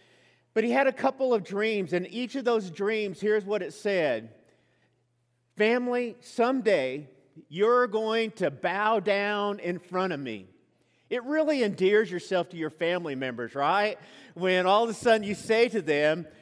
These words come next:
"I wanna let you know that someday you're going to bow down to me." And I, we're not real sure who gave him the dreams. Maybe God did. I know that those dreams eventually come true.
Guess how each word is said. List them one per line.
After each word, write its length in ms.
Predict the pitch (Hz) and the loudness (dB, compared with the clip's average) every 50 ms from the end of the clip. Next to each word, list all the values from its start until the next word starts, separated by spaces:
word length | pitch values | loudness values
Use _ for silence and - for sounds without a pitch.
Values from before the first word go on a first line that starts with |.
| - _ - | -14 _ 2
"I 140 | 180 208 | 4 4
wanna 220 | 254 262 262 262 247 | 4 4 2 0 2
let 180 | 233 226 226 | 2 0 0
you 100 | - 240 | -2 -2
know 220 | 208 180 175 175 175 | 0 2 2 4 2
that 140 | 185 185 180 | 2 -2 -4
someday 520 | - - 247 269 285 247 190 190 180 175 | 0 2 2 2 2 2 2 2 2 4
you're 140 | 185 202 202 | 2 2 2
going 320 | 185 196 196 208 214 220 | 2 0 0 0 -2 -2
to 100 | 208 196 | -2 -4
bow 380 | 151 - 165 160 170 180 190 190 | -2 0 2 2 2 2 2 0
down 380 | 175 190 180 175 180 185 185 175 | 0 0 0 0 0 -2 -4 -6
to 240 | - 202 190 185 185 | -4 -4 -4 -2 -2
me." 280 | 156 127 107 98 - - _ _ _ _ _ _ _ - _ _ _ _ _ _ _ _ _ | -4 -6 -8 -10 -12 -16 _ _ _ _ _ _ _ -20 _ _ _ _ _ _ _ _ _
And 280 | - 196 208 208 214 214 - - | 0 0 2 0 0 -4 -8 -10
I, 120 | 214 240 269 | -8 -8 -4
we're 180 | 247 311 330 320 | -2 -2 -2 -2
not 200 | 320 294 226 226 | -2 -4 -2 0
real 140 | 247 226 | 0 -2
sure 420 | 208 - - - 226 208 202 208 202 | -2 -4 -4 0 2 2 2 2 0
who 220 | 185 226 240 233 | -2 -4 -6 -6
gave 320 | 165 143 180 180 185 185 170 | -4 -2 0 0 0 0 -2
him 120 | 185 180 | -4 -4
the 100 | 170 156 | -6 -6
dreams. 580 | 131 - 151 156 156 170 180 196 208 196 151 127 | -6 -6 -6 -6 -4 -4 -4 -6 -8 -10 -6 -2
Maybe 260 | 147 170 180 220 190 | -2 -2 -2 -4 -4
God 420 | 131 143 135 143 151 175 185 151 | -2 -2 0 0 0 -2 -4 -4
did. 280 | - 180 190 208 214 - | -2 -2 -2 -2 -2 -2
I 180 | - 185 185 185 | 0 0 0 2
know 200 | 190 202 220 196 | 2 0 0 0
that 140 | 190 185 196 | -2 -4 -2
those 180 | 190 180 160 | -2 -4 -4
dreams 380 | 131 151 180 185 196 190 170 156 | -4 -6 -4 -4 -4 -4 -6 -8
eventually 440 | 156 131 180 190 185 - 170 175 156 | -8 -6 -6 -8 -8 -8 -10 -10 -10
come 260 | - - 165 156 147 | -8 -10 -10 -10 -10
true. 480 | - - 208 226 214 196 156 139 135 | -12 -8 -4 -2 0 0 -2 -4 -6